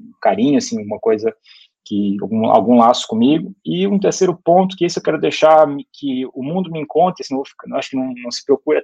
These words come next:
tão, tão ativamente, não sei, não tenho tanta, é, visão disso, que é o lado mais impacto social. Quero poder me, me, me conectar com alguma coisa nesse sentido.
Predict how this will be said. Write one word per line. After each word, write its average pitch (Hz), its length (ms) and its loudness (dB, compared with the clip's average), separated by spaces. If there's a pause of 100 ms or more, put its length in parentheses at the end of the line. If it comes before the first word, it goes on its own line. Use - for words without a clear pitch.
tão, 131 360 2
tão 131 120 -4
ativamente, 123 680 2
não 120 60 -16
sei, 135 180 2
não 120 80 -4
tenho 233 200 -2
tanta, 123 380 2 (640)
é, 104 720 2
visão 110 360 -4
disso, 135 240 -6
que - 80 -4
é 151 40 2
o - 20 2
lado 147 260 2
mais 131 240 0
impacto 139 460 0
social. - 460 -2 (1120)
Quero 113 180 -6
poder 117 240 -4
me, 117 360 -2
me, 113 260 -4
me 117 200 -6
conectar 120 480 2
com - 80 -2
alguma 120 240 4
coisa 107 260 -2
nesse 110 200 -6
sentido. 147 440 -4